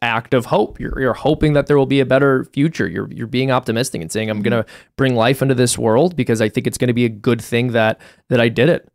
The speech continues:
Speaker 2: Was, uh, you mentioned to us before the show that you renewed your faith in your early twenties. Was this idea of hope and having a path forward something that did that for you?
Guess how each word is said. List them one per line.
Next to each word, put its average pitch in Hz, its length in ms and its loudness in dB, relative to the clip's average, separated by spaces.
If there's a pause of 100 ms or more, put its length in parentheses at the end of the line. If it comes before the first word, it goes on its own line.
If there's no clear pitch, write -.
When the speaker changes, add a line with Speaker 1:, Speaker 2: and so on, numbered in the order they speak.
(240)
Speaker 2:
Was, 262 240 2 (160)
uh, 220 340 2 (180)
you 262 160 4
mentioned 277 340 4
to 247 80 0
us 214 100 -2
before 214 260 -4
the 202 80 -2
show 208 260 0
that 185 140 -4
you 185 440 -6 (300)
renewed 208 520 2
your 190 100 -2
faith 190 340 -6
in 202 140 -8
your 190 320 -10
early 185 240 -2
twenties. 190 380 -8
Was 202 260 0 (300)
this 214 160 2
idea 196 320 4
of 190 80 -4
hope 214 320 4
and 190 120 -2
having 185 320 -2
a 175 220 -2
path 180 220 -2
forward 202 320 0
something 190 220 -2
that 175 140 -8
did 196 120 -2
that 208 160 -4
for 247 80 -4
you? 240 240 0